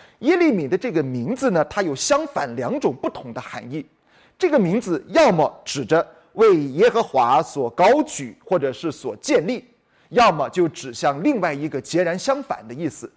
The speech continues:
是叫做为耶和华所丢弃或者所倾倒。那我想大概耶利米一生的侍奉都是符合这两个名字的啊，就好像以利亚的名字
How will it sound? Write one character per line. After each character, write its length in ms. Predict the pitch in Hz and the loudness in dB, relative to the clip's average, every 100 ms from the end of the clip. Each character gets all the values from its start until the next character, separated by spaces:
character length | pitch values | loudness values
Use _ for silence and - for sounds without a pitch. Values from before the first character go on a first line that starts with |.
| _ _ | _ _
是 300 | - 190 180 | -10 0 0
叫 240 | 180 165 143 | 4 2 4
做 280 | 147 135 120 | 2 2 0
为 300 | 131 147 175 | 0 0 0
耶 180 | 190 208 | 2 2
和 160 | 180 | 2
华 400 | 170 139 120 120 | -4 -4 -4 -2
所 240 | 147 135 117 | -4 -6 -8
丢 300 | - 247 247 | -2 -2 -2
弃 340 | - 330 233 _ _ | -4 -4 -4 _ _
或 200 | - 202 | -2 0
者 140 | 156 151 | 0 -2
所 180 | - 107 | -6 -10
倾 280 | - 214 196 | -4 -2 -2
倒。 180 | 139 - _ _ _ _ - | -4 -8 _ _ _ _ 0
那 140 | 302 | 4
我 100 | 254 | 4
想 240 | - 160 - - - | 4 0 0 -12 0
大 100 | 202 | 2
概 140 | 175 | 2
耶 180 | 170 214 | 2 2
利 140 | 190 156 | 2 -4
米 180 | 127 | -8
一 140 | 135 226 | -6 -6
生 280 | - 233 190 | -2 -2 0
的 100 | 143 | -4
侍 260 | - 208 | -2 -2
奉 240 | 139 214 - - _ - | 0 -2 -2 -16 _ 2
都 320 | 202 208 202 | 4 4 0
是 280 | - 180 147 | -6 -6 -6
符 280 | - 165 135 | -6 -6 -6
合 300 | - 131 151 | -6 -4 -2
这 160 | 185 | 0
两 180 | 156 131 107 | -2 -4 -8
个 140 | 147 | -10
名 240 | 127 120 135 | -10 -12 -12
字 160 | 131 | -12
的 160 | 113 - _ _ - | -12 -16 _ _ -8
啊， 140 | 131 | -6
就 120 | 139 190 | 0 0
好 160 | - | 2
像 280 | 127 170 143 | -2 -2 -2
以 100 | 123 | -8
利 120 | 139 | -2
亚 160 | 165 151 | 0 0
的 120 | 147 | -4
名 240 | 131 123 156 | -10 -12 -10
字 220 | 151 | -8